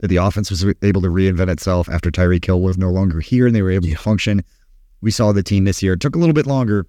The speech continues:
on the offensive side, but the defense did its, did enough. Special teams steady. You didn't have a lot of the problems compounding at the same time across the entire team. You just had a lot of the same problems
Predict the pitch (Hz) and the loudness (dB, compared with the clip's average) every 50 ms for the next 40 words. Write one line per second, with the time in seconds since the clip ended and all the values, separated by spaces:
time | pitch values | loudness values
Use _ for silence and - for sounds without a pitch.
0 | _ _ _ _ - - - - - - _ - - _ _ _ 107 113 117 117 | _ _ _ _ -20 -20 -20 -20 -20 -20 _ -20 -20 _ _ _ 2 4 4 4
1 | 113 117 113 - 107 - - - - - 98 85 85 80 - 92 - - - - | 4 2 0 0 -2 -4 -4 -4 -2 0 2 2 2 2 0 -2 -4 -4 -4 -2
2 | 95 95 - - 87 85 80 - - - - 90 87 80 87 90 - - - - | -2 0 0 0 0 0 0 -2 -4 -4 -2 0 2 2 2 0 -2 -6 -10 -10
3 | - 80 80 98 90 98 95 90 87 80 73 71 - - - _ _ _ - - | -8 -2 0 2 2 4 4 4 2 2 0 -2 -6 -14 -20 _ _ _ -20 -20
4 | - - - 98 - - 85 - - 92 90 90 82 - - - - - 85 80 | -10 -4 -2 -2 -2 -2 -2 -2 0 2 2 2 0 -2 -4 -4 -2 0 0 2
5 | 76 69 64 60 - _ _ - - _ _ _ _ _ _ _ _ _ _ _ | 0 0 -2 -6 -10 _ _ -20 -20 _ _ _ _ _ _ _ _ _ _ _
6 | _ _ _ - - - - 76 80 73 - - 117 101 92 - - 98 104 101 | _ _ _ -20 -20 -14 -10 -8 -8 -6 -2 2 2 2 2 2 0 2 2 2
7 | 92 82 - - 82 85 85 85 80 76 - - - 90 85 78 - - 78 69 | 2 2 0 0 0 2 2 2 0 0 -2 0 0 2 2 2 0 -2 -4 -4
8 | - 92 90 85 82 85 80 73 65 - - 87 - - - 82 - - - 80 | 0 0 2 4 4 4 2 2 0 -2 -4 -6 -6 -6 -6 -8 -4 -2 0 2
9 | 78 76 73 - - - 104 104 87 78 76 73 71 67 - _ - 87 - - | 2 2 0 -2 -2 0 0 2 2 2 0 0 -2 -4 -6 _ -6 -6 -6 -4
10 | - - 90 78 - - - 82 78 69 - 90 80 71 - - - 98 87 73 | -2 0 0 0 0 0 0 0 0 0 0 -2 -2 -2 -4 -2 0 2 2 2
11 | 76 78 78 73 - 80 69 67 73 76 73 67 - 78 71 69 - - 85 76 | 2 2 0 0 0 0 0 0 0 0 -2 -2 -2 -2 -2 -2 0 0 0 0
12 | 71 69 71 69 69 69 67 - - - | 0 0 0 -2 -2 -2 -4 -6 -8 -10